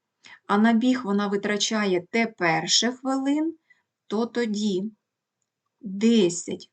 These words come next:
помножити на те перше — це скільки калорій вона витрачає бігаючи.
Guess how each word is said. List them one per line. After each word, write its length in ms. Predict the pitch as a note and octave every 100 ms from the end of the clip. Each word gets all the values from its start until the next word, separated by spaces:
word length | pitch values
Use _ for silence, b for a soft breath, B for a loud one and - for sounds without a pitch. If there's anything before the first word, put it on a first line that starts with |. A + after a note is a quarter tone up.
| -
помножити 920 | G#3 G#3+ G#3+ G#3+ G3 F#3 E3+ F3+ -
на 220 | G3+ F#3+
те 240 | F#3 F#3 F3+
перше — 600 | - F#3 G#3+ B3+ - F4+
це 140 | -
скільки 480 | F#3+ - G#3+ G3 G3+
калорій 560 | F#3+ G3 G3 A#3 E4 F4
вона 240 | A3 G3
витрачає 800 | F#3 F#3 F#3 F#3 - G3 A#3 C4+ C4+ b b -
бігаючи. 720 | C#4+ A3 F#3+ F3 - -